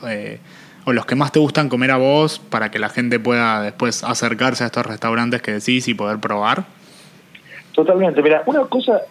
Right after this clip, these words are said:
Speaker 2: interesante, lo primero que hay que entender es lo siguiente. La cocina coreana, eh, no es por pasos, digo. ¿Qué significa por pasos? Nosotros cuando vamos a un restaurante, la, la,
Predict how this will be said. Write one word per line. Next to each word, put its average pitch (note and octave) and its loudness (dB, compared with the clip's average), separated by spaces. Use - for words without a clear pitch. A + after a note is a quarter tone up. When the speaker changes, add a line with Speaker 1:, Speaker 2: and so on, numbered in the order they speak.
Speaker 2:
interesante, D3 -2
lo C3+ -2
primero B2+ -2
que C3+ 0
hay C3 0
que C3 0
entender A2+ -2
es C#3+ 2
lo A#2+ 2
siguiente. G#2+ -2
La A#2 0
cocina D3 2
coreana, G3 4
eh, A2+ 2
no D#3 4
es F#3 2
por A#2+ 2
pasos, G#2+ 0
digo. G#2+ 0
¿Qué F3+ -4
significa C3+ -2
por - -8
pasos? - -8
Nosotros E3+ 0
cuando E3 0
vamos F3+ 0
a - 2
un F3+ 0
restaurante, G3 2
la, - 2
la, A#2 2